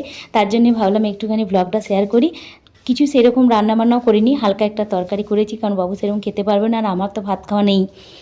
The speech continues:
আর এইখানে আমি সেই তৈরি করে রেখে দিয়েছিলাম না চুলে দেওয়ার জন্য, তো ওই যে, উম, ফ্ল্যাক্স সিডস আর হচ্ছে তোমার, আহ, কালো জিরে, মেথি জলে ফুটিয়ে রেখে দিয়েছিলাম। দিয়ে যে সলিডটা ছিল, ওইটা তো আমি, লিকুইডটা তো নারকেল তেল দিয়ে ফ্রিজে রেখে দিয়েছি,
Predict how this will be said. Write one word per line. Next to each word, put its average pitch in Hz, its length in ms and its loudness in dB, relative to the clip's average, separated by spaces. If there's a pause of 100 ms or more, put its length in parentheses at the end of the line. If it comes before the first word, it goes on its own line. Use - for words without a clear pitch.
(200)
আর 214 100 2
এইখানে 226 280 2
আমি 269 140 6
সেই 269 140 2 (300)
তৈরি 220 200 0
করে 247 200 2
রেখে 240 240 0
দিয়েছিলাম 311 400 2
না 208 120 4 (320)
চুলে 247 260 4
দেওয়ার 233 300 2
জন্য, 285 220 8 (460)
তো - 120 -8
ওই 220 120 4
যে, 233 240 4
উম, 202 320 2 (180)
ফ্ল্যাক্স 226 300 0
সিডস 240 260 -2 (120)
আর 208 200 0
হচ্ছে 214 220 0
তোমার, 214 360 0
আহ, - 680 -2
কালো 214 220 4
জিরে, 220 320 0
মেথি 202 420 2 (260)
জলে 208 240 4
ফুটিয়ে 214 380 0
রেখে 214 220 4
দিয়েছিলাম। 247 380 2 (320)
দিয়ে 214 140 0
যে 240 100 4
সলিডটা 240 500 2
ছিল, 254 240 4 (260)
ওইটা 214 220 4
তো 247 140 2
আমি, 247 200 6
লিকুইডটা 240 500 0
তো 262 100 0
নারকেল 240 360 2
তেল 254 220 0
দিয়ে 247 140 0
ফ্রিজে 247 300 2
রেখে 262 200 4
দিয়েছি, 240 300 4